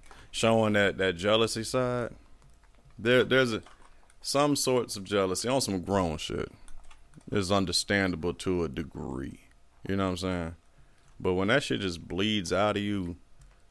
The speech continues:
left and right and this and that, you know, I don't like that self-conscious shit. It's like, that to me is just unattractive.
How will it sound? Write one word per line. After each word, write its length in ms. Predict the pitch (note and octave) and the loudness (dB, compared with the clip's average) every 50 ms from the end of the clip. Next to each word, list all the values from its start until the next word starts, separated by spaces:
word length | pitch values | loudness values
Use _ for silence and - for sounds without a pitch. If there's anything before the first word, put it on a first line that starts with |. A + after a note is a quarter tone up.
| _ | _
left 440 | - - G2 A2+ A#2+ G#2+ - - - | -2 4 6 8 8 8 6 2 -6
and 140 | - B1+ G#1+ | -10 -8 -2
right 280 | C#2 G2 G#2+ F#2+ D#2+ C2 | 2 4 4 4 2 0
and 140 | G#1 D#2+ | -2 -2
this 220 | F#2+ G2+ F#2 - - | -2 -2 -2 -4 -6
and 100 | - F2+ | -6 -2
that, 200 | G#2 G#2+ F#2 E2 | -2 -2 -2 -2
you 140 | - A2+ G#2+ | -4 -4 -4
know, 240 | G2+ F#2 E2+ E2 - - | -4 -6 -6 -8 -8 -6
I 140 | - F#2+ G#2+ | -2 0 0
don't 140 | A2 A2+ A#2 | 2 2 4
like 220 | A2+ A2+ A2+ F2+ - | 4 4 2 2 2
that 180 | G#2 G#2 G2 | 2 2 2
self-conscious 840 | F#2 - - G#2 G2+ F#2 - - - - G#2 A2 G#2 G2+ - - E2+ - | 0 0 -2 -2 -2 -2 -4 -6 -8 -4 -4 -2 -2 -4 -6 -8 -12 -10
shit. 500 | - - - - - G2+ A2+ G#2 - - | -10 -12 -12 -6 -2 0 2 2 0 -2
It's 200 | - - F#2 - | -6 -12 -10 -8
like, 280 | - F2+ E2+ E2 B1+ - - - _ _ _ _ - - _ _ _ - - _ _ _ _ _ _ _ - | -4 -2 -2 -2 -4 -6 -12 -20 _ _ _ _ -20 -20 _ _ _ -20 -20 _ _ _ _ _ _ _ 2
that 220 | G#2 A2 A#2 G#2 - | 4 4 4 4 2
to 80 | A2+ | -2
me 180 | A2 G#2+ G#2 G#2 | -2 0 0 0
is 180 | F#2+ F2+ E2 | 0 -2 -2
just 160 | E2 E2+ D#2 F2 | -6 -8 -8 -6
unattractive. 800 | E2+ D2+ B1 - - - C#2 A#1+ - - - - - - - | -6 -6 -6 -8 -6 -4 -4 -4 -4 -8 -14 -20 -20 -20 -20